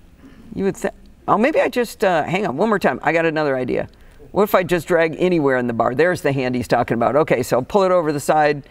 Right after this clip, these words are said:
There we go, from any side. And you can take this edge and you can increase it so it's even weirder looking, and then you can hit okay. I find that one difficult.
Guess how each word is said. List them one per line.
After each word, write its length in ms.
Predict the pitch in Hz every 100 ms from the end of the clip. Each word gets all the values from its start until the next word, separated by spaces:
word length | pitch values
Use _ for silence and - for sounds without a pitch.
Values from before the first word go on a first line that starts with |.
| - - -
There 160 | 135 156
we 80 | 131
go, 240 | 127 127 -
from 360 | - 139 127 -
any 240 | 147 139
side. 460 | - 104 104 104 - - - - -
And 280 | 175 180 156
you 80 |
can 160 | 147 151
take 260 | 165 143 -
this 200 | 135 139
edge 420 | 139 135 127 123
and 360 | - 120 123 120
you 60 |
can 140 | - 127
increase 440 | 170 - 170 156
it 200 | 160 151
so 180 | - 127
it's 160 | 123 147
even 240 | 127 123
weirder 340 | 135 165 160
looking, 460 | 156 151 156 147 143 - - - -
and 140 | 135
then 120 | 135
you 120 | 120
can 140 | 110 123
hit 160 | 123
okay. 420 | 120 120 131 - - - - - - - -
I 200 | 180 254
find 360 | 262 214 196 175
that 160 | 165 143
one 280 | 160 143 - - - - -
difficult. 600 | 151 - 104 117 -